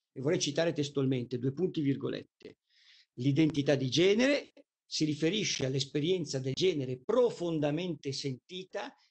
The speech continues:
interna e individuale,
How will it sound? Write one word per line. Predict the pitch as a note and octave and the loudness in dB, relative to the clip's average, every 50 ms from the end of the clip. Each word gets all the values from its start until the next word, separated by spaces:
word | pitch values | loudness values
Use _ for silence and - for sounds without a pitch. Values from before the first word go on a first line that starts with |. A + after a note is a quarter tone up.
| _ _ _ _ | _ _ _ _
interna | C4+ C4 C4 B3+ A3 - - - G#3 G#3+ G3 E3 D3 C#3+ C#3 C3+ B2+ C#3+ C#3 - _ | 2 4 4 4 2 0 2 2 2 4 4 2 2 0 0 -2 -2 -4 -8 -12 _
e | - F#3+ E3+ | -6 -4 -2
individuale, | D#3 C#3+ C#3 C#3+ C3 B2 B2+ C3+ C#3+ C3+ A#2 A#2 C#3 D#3+ F3+ F#3 F#3 - _ | -2 -2 -2 -4 -6 -4 -4 -4 -4 -2 -2 -4 -4 -4 -4 -4 -6 -12 _